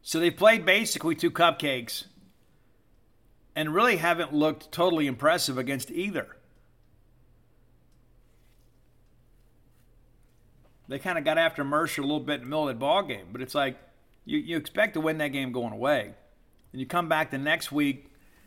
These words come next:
and you eke out a one-score win. Penn State beat the Tigers last year. They'll beat 'em again this year. I don't really think there's much question about that, even though it's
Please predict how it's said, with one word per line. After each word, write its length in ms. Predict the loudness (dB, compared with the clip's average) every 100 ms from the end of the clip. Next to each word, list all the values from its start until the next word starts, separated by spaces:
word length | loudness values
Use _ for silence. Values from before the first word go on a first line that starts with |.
| -14
and 120 | -8
you 140 | -8 -4
eke 300 | -4 -2 2
out 260 | 4 4 4
a 20 |
one-score 560 | 2 -2 -4 -2 0
win. 340 | 0 0 -4 -10 -20 -20 _ _ _ _ _ -20 _ _ -20 -20 -20 -20 -20 _ _ -20 -20 -20 _ _ _ _ 0
Penn 220 | 4 4
State 640 | 4 0 4 4 2 -2 4
beat 340 | 4 4 -8 -20 _ _
the 100 | -8
Tigers 500 | 0 2 4 2 2
last 380 | 4 4 2 0
year. 240 | 0 -2 -6 -20 -20 -20 _ _ -18
They'll 180 | -4 -2
beat 220 | 4 4
'em 80 | 2
again 240 | -2 -2 -2
this 240 | -4 -2
year. 220 | -2 -2 -8 -20 _ _ _ _ _ _ _ _ _ _ _ _ _ _ -12
I 120 | 0 2
don't 140 | 2
really 160 | 0 -2
think 180 | -4 -6
there's 140 | -4
much 180 | -4 0
question 360 | 2 4 2
about 300 | -2 0 0
that, 320 | -2 -4 -6 -16 -20 -20 -20 -20 -20 -20 _ _ _ _ -20 -20 -20 -8
even 260 | -4 -2 0
though 160 | -2
it's 160 | -2 -4